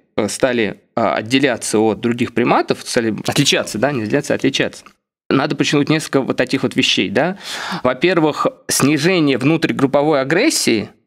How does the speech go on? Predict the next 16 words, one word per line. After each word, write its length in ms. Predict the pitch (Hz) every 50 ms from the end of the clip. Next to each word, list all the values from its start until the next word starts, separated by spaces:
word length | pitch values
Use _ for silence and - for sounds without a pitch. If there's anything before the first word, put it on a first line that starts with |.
| _ _ _ _ -
а 220 | - 110 110 110
особенно, 540 | 107 - - 147 127 110 107 110 110 107 101
так 160 | 104 98 -
сказать, 280 | - - - 98 - -
из-за 200 | 104 104 117 110
конфликтов 500 | 101 107 107 101 - 123 - - - -
из-за 180 | 107 101 113 110
самок, 420 | - - 123 107 101 101 101 -
да, 300 | - 135 151 - - - -
как 180 | - 120 110 98
бы 120 | - 110
сказать, 280 | - - - 107 - -
повышение 540 | - 113 123 139 - - 180 175 156 143 135
роли 280 | 147 165 170 147 139
кооперации 880 | 131 - 151 139 131 - 156 151 180 226 269 262 - - - 151 131 -
и 360 | - - 151 147 139 123 123